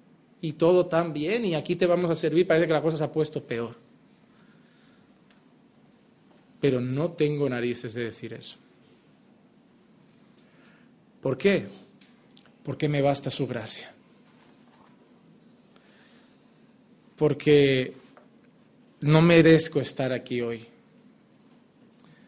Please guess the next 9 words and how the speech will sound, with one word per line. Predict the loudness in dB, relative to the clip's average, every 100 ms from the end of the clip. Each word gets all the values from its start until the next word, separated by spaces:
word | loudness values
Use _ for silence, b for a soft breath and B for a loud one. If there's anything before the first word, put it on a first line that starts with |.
| b b b b _
Y | -8
cuando | -2 0 0
tú | 4
eres | 4 4
consciente | 0 0 2 2 2 4 4
de | 2
quién | 2 2 4
eras | 4 2
realmente | 2 0 0 -2 -4 -4 -4 -6